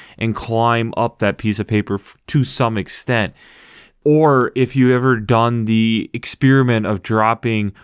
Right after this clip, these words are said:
water on top of a penny and where you can see that it's actually, like, doming up above the penny and even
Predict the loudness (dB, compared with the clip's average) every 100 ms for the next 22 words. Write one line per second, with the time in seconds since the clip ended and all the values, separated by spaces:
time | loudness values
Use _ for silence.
0 | _ -4 0 2 4 2 2 0 0 -2
1 | -4 -2 -4 -4 -2 0 2 0 -6 -20
2 | -10 -2 2 2 2 0 0 0 -2 0
3 | 2 2 2 0 -2 -4 -4 -4 -2 0
4 | -2 -4 -18 -2 0 2 2 0 -2 -2
5 | -4 -4 -8 0 2 2 -2 -6 -4 -2
6 | -2 -2 -4 -4 -4